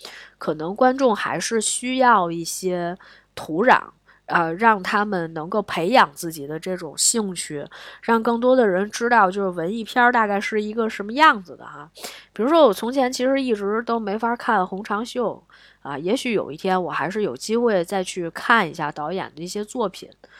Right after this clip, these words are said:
就是这个电影还是会让你静下心来去体会一段北国风光。呃，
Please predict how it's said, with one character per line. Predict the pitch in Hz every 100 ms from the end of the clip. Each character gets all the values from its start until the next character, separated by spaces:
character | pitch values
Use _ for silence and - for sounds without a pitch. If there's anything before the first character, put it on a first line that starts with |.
| - - - _
就 | - 220
是 | 214 190 175 170 _ -
这 | 311
个 | 269
电 | 311 254
影 | 151
还 | - 185
是 | 254
会 | 277 254
让 | 233 233 175
你 | 135
静 | - 226 226
下 | 202
心 | 196 233 240
来 | 190 139 151
去 | - - 214 180 175 190 - _ -
体 | - - 131
会 | - 349 208
一 | 170
段 | 170 165 156
北 | 143
国 | 131 143
风 | 147 147 143
光。 | 135 135 135 _ - - _ -
呃， | 180 170 165 151 147